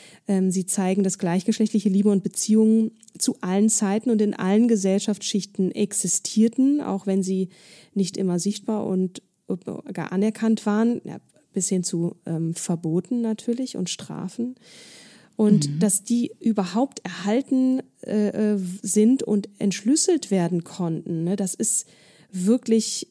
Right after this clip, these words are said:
Speaker 1: absolut bemerkenswert, ne? Sie wurden ja erst im zwanzigsten Jahrhundert entschlüsselt, wodurch
Speaker 2: Ja.
Speaker 1: ihre Bedeutung als historisches Dokument nochmal vollständig, ähm, erkannt wurden, ne? Aber ich, ich frag mich auch, ne,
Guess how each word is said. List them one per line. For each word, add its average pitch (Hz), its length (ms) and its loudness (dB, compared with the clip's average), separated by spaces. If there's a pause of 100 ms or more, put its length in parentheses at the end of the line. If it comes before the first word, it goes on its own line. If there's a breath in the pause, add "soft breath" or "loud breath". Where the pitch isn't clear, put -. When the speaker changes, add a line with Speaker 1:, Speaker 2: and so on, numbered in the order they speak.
(120)
Speaker 1:
absolut 277 480 2
bemerkenswert, 214 880 0
ne? 269 300 0
Sie 214 220 -2
wurden 226 200 4
ja 226 100 2
erst 233 300 0
im 220 100 2
zwanzigsten 254 540 0
Jahrhundert 202 360 4
entschlüsselt, 208 880 -2
wodurch 208 480 2
Speaker 2:
Ja. 180 120 8
Speaker 1:
ihre 190 80 2
Bedeutung 220 680 0
als 202 220 -2
historisches 247 500 -2
Dokument 202 560 0
nochmal 185 400 -2 (480 loud breath)
vollständig, 196 1080 -2
ähm, 190 480 0
erkannt 220 600 -2
wurden, 135 360 -10
ne? 208 240 -6
Aber 185 400 -2 (920 loud breath)
ich, - 180 -8
ich - 140 -4
frag 202 280 -2
mich 208 180 2
auch, 196 180 0
ne, 190 140 2